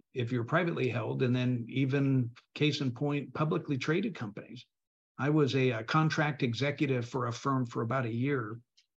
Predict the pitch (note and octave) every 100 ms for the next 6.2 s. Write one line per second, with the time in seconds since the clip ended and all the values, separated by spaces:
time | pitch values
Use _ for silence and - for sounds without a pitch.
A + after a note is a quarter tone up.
0 | _ _ _ _ - - B2 B2+ A#2+ A#2+
1 | A#2+ - _ _ C3+ C#3 C3 B2+ B2+ A#2+
2 | - E3 D#3+ E3 D#3+ C#3 B2 B2 A2+ B2+
3 | C#3+ C#3 B2 A#2+ B2+ C3 B2 A#2 - C3+
4 | C#3 B2+ C3 A#2 C#3 B2 A2+ - A#2+ D3+
5 | E3 A3+ - - - _ _ - C3 B2+
6 | B2+ B2